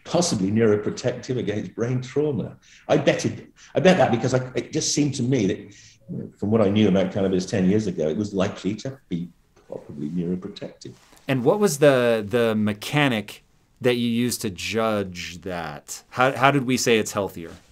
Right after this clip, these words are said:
Speaker 1: Brain
Speaker 2: What
Speaker 1: volume.
Speaker 2: metric? Brain volume?
Speaker 1: Brain volume.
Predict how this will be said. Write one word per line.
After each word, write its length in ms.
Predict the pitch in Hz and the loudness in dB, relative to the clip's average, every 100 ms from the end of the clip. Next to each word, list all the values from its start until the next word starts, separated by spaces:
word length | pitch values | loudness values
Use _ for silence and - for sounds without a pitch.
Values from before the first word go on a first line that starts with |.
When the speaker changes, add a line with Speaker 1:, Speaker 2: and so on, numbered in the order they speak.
| _ _ _ _ _ _ | _ _ _ _ _ _
Speaker 1:
Brain 340 | 98 107 101 95 | -4 0 0 2
Speaker 2:
What 100 | 101 | 2
Speaker 1:
volume. 160 | 120 110 | 4 2
Speaker 2:
metric? 380 | 104 - 85 - _ _ - | 0 -4 -8 -10 _ _ -12
Brain 160 | 92 92 | -8 -6
volume? 260 | 95 107 | -6 -6
Speaker 1:
Brain 320 | 110 104 104 | 0 2 2
volume. 560 | 98 87 78 73 71 73 | -2 -6 -6 -12 -14 -14